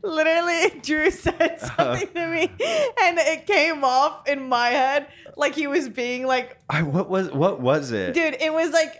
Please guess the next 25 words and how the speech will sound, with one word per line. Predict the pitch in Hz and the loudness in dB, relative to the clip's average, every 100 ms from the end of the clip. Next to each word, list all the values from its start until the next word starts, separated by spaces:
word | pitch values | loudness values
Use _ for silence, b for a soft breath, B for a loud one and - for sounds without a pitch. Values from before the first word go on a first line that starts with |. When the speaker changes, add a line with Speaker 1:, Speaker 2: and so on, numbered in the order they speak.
| - 359 | -2 -2
Speaker 1:
<laughs> | - | 0
um, | - 302 123 311 330 | 2 2 0 -6 -8
Speaker 2:
<laughs> | - 262 | -16 -2
Speaker 1:
you | 269 311 302 | 0 0 0
made | 285 302 | 2 4
a, | 330 294 277 | 4 4 0
a | 277 | -2
comment. | 294 247 277 | 0 0 0
You | 285 | 0
were | 277 | 2
like, | 277 | 2
"I've | 269 415 | 0 0
never | 349 370 | -2 -2
been | 294 240 | -4 -6
to | 311 | -4
that | 226 247 240 | 2 0 0
side | 240 208 202 196 | 0 2 0 0
of | 202 208 | 0 0
the | 196 | -2
city, | 208 247 208 185 | -6 -4 -2 -2
like, | 190 202 202 | 0 -2 -2
in | |
the | 208 | -8
financial | 196 202 185 175 190 226 | -2 -4 -2 -6 -4 -2
district." | 233 247 294 294 - | -2 -2 -2 -4 -6